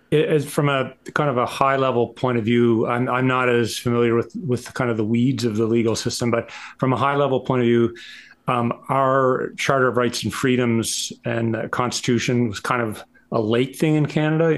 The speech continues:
Like, nineteen eighty-two, this was all redone. And at the time, like, the, the way that it's written basically says that you are guaranteed all of your charter rights, you know, freedom of association, freedom of religion, freedom of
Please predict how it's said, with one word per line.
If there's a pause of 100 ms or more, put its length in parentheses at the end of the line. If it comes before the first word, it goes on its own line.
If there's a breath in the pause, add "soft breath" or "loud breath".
Like,
nineteen
eighty-two,
this
was
all
redone. (540 loud breath)
And
at
the
time,
like,
the, (360 loud breath)
the
way
that
it's
written
basically
says
that
you
are
guaranteed
all
of
your
charter
rights,
you
know,
freedom
of
association,
freedom
of
religion,
freedom
of